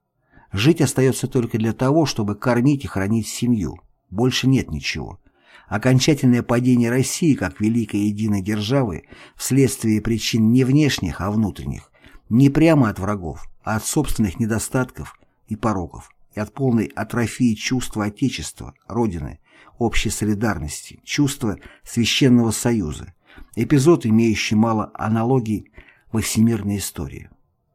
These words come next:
Мы годны действительно только, чтобы стать навозом для народов высшей культуры. Русский народ — народ-пораженец. Оттого и возможно такое чудовищное явление, как наличность среди чисто русских людей,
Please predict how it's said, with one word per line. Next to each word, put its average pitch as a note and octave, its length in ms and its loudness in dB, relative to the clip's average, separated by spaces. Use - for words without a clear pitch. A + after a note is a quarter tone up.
Мы C#3 240 6
годны C#3+ 360 6
действительно C3+ 540 2
только, A2+ 320 -2
чтобы G#2 380 -2
стать A#2+ 400 -2
навозом A2 720 0
для F2+ 180 -4
народов A2 480 0
высшей G2+ 360 -4
культуры. E2 540 -10
Русский A#2+ 600 0
народ — C3 500 4
народ-пораженец. A2+ 1120 -2
Оттого C3 460 0
и C#3+ 40 4
возможно A#2 500 2
такое A2 320 0
чудовищное A2 640 0
явление, A2+ 760 2
как A2 220 -4
наличность B2 580 2
среди G#2 340 0
чисто G#2+ 440 -4
русских G#2 400 -4
людей, A2+ 500 2